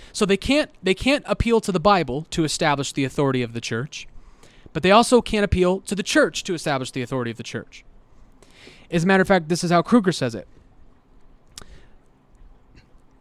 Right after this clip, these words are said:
"It seems that the only option to the Catholic model is to declare that the church's authority is self-authenticating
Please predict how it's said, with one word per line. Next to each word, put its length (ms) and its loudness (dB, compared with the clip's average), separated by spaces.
"It 120 6
seems 260 2
that 120 -2
the 120 -2
only 220 2
option 520 2
to 100 -8
the 100 -8
Catholic 440 2
model 280 2
is 100 -2
to 80 -6
declare 380 2
that 140 -2
the 60 -10
church's 400 -2
authority 440 2
is 80 -4
self-authenticating 1160 -2